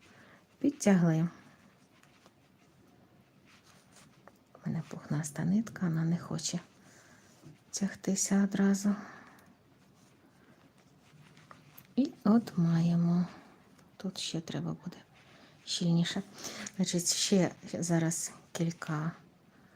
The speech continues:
петель так протягну. І можна буде щільніше.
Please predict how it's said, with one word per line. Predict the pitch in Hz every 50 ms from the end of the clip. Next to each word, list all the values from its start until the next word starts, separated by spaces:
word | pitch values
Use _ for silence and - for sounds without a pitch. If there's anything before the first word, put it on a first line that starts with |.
| - - - - - _ _ - _ _ - _ - _ _
петель | - 185 175 - - - 156 151 160 -
так | - 160 165 - -
протягну. | - - 170 170 - 208 220 214 226 269 320 349 359 - - - - - - - - - - _ _ _ - _ - - - - - - - - - - - - -
І | 240
можна | 285 302 247 185 196 214 - 208 185
буде | 165 180 180 180 190
щільніше. | 180 - - - 170 165 165 160 156 160 - - 165 175